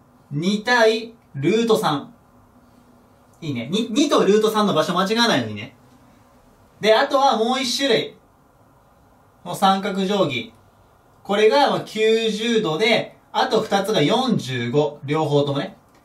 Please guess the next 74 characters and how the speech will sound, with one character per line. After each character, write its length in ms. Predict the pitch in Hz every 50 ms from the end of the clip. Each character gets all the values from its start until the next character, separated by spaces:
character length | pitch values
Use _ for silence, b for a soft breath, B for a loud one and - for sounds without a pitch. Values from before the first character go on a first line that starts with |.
| _ _ -
で、 180 | - 277 262 -
辺 320 | - 220 220 220 214 220
の 100 | 220 214
比 160 | - - 214
が 300 | 214 269 262 233 - - - _ _ -
一 260 | 180 185 190 185 - _ _ _ _ _
対 640 | - 240 233 226 220 214 156 131 123 127 139 143 143
一 100 | 143 - _ _ _ -
対 360 | 196 175 165 147 127 123 120
ル 100 | 127 156 175 185 190
ー 40 | 190
ト 160 | 190 190 185
二 280 | 185 208 233 240 240 -
っ 40 | -
て 60 | -
い 80 | 160 143
う 60 | 123
の 80 | 117
が 180 | - - - - _ _ _ _ _ _ _ _ _ -
あ 140 | 151 165 165
る 100 | 143 131
ん 60 | 120
で 80 | 113 107
す 100 | - 113
よ。 200 | 104 101 - - b b b b b b b b -
で、 360 | 190 202 196 - - - - -
こ 180 | - - 208 254
れ 160 | 302 311 320
を 220 | 349 320 240 -
よ 180 | - 190 226 226
く 140 | - 190 185
使 320 | - - - - 143 131
い 40 | 123
ま 140 | 117 117 120
す。 160 | - - - _ _ _ _ _ _ _ _ -
ま 120 | 240 240
あ、 20 | 240
こ 120 | - 349
れ 120 | 370 392
が 100 | 392 392
ね、 180 | 392 403 339 226
で、 180 | 147 - 233 214
絶 260 | - 180 254 277 262
対 180 | 302 302 320
出 120 | 311 320 -
て 20 |
く 80 | 269 277
る 80 | 285
っ 20 | 277
て 100 | - 220
わ 100 | 208 202
け 80 | 196 185
で 80 | 165
は 140 | 160 151 147
な 120 | 196 233 247
い 60 | 226
ん 60 | 185
で 80 | 170 151
す 100 | - -
け 80 | 185
ど、 100 | 185 170
こ 140 | - - 240
れ 60 | 302
は 120 | 330 311 302
必 180 | - - 190 202 285 320 330
ず 80 | 330
覚 240 | 294 285 277 285 262
え 20 | -
て 60 | 190
お 60 | 156
き 80 | 151 143
ま 80 | 131
し 80 | - -
ょ 220 | - - - -